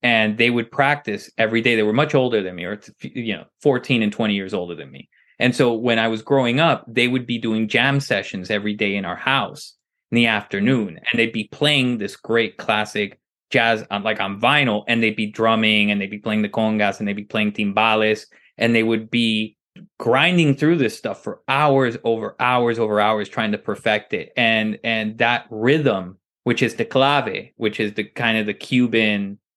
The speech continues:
you know, really African to Cuba to the New Orleans and the States, and kind of part of the birth of blues and jazz and all that, that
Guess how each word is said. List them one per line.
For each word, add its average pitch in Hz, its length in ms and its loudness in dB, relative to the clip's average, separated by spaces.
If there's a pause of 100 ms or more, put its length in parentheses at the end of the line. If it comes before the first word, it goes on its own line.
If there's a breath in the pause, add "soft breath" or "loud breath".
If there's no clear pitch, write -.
(300)
you 113 180 0
know, 101 180 2
really 127 400 2
African 120 600 0
to - 100 -16
Cuba 107 680 0
to 113 100 -10
the 107 120 -2
New 104 220 2
Orleans 104 640 2
and 95 120 -8
the 95 40 -12
States, 98 560 -2
and 98 120 -8
kind 107 200 -2
of 104 120 -8 (340)
part 113 160 4
of 110 80 2
the 107 80 0
birth 107 340 -2
of - 160 -10
blues 107 400 0
and 101 140 -6
jazz 104 320 0
and 104 100 -6
all 101 140 -4
that, 113 260 0 (320 soft breath)
that 123 460 0